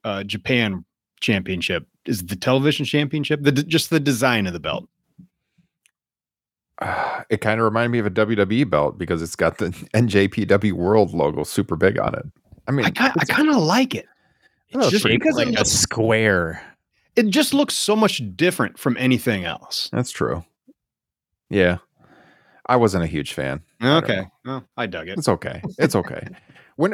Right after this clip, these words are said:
Speaker 2: okay, when do you do the rematch? Because they teased that they're gonna do a rematch. They did the handshake spot and Sabre walked off.
Speaker 1: Okay. Uh, r-,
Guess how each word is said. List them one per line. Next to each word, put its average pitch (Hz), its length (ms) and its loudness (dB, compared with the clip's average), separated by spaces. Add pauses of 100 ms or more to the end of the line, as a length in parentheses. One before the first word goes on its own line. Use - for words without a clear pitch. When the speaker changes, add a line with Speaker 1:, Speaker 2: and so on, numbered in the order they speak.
Speaker 2:
okay, 156 200 2
when 135 160 2
do 208 60 -2
you 196 40 -2
do 180 100 2
the 170 80 2
rematch? 131 540 0
Because 107 260 0
they 113 100 4
teased 127 460 0
that 117 140 -4
they're 117 80 6
gonna 113 120 4
do 113 120 4
a - 20 4
rematch. 95 600 4
They 95 120 2
did 92 300 0
the 87 240 0
handshake 104 520 2
spot 95 440 4
and 85 200 -6
Sabre 90 380 2
walked 85 380 0
off. 78 420 0 (800)
Speaker 1:
Okay. 160 380 0 (100)
Uh, 127 280 4 (340)
r-, 120 60 -8